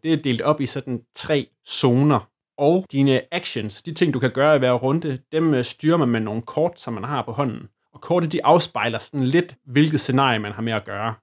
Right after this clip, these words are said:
Så hvis man nu spiller over for nogle allierede, der, øh, bliver taget lidt på sengen af tyskerne, så har de færre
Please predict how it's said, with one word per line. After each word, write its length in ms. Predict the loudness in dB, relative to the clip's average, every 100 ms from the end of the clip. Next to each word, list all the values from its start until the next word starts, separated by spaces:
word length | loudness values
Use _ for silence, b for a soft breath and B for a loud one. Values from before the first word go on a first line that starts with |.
| _
Så 120 | -4
hvis 180 | -4 2
man 100 | 6
nu 300 | 8 6 2 _ _
spiller 340 | _ 0 2
over 260 | 4 4 2
for 80 | 2
nogle 180 | -4 -2
allierede, 640 | 0 4 4 4 0 -4 -14 _ _ -4
der, 480 | 2 2 0 -2 -6
øh, 60 | -6
bliver 120 | -6
taget 280 | -4 -2 -2
lidt 120 | -4
på 60 | -6
sengen 300 | 0 0 0
af 80 | -2
tyskerne, 400 | -6 -6 -14 -16 _
så 140 | -6 -2
har 100 | 0
de 140 | -2
færre 560 | -8 -2 2 2 2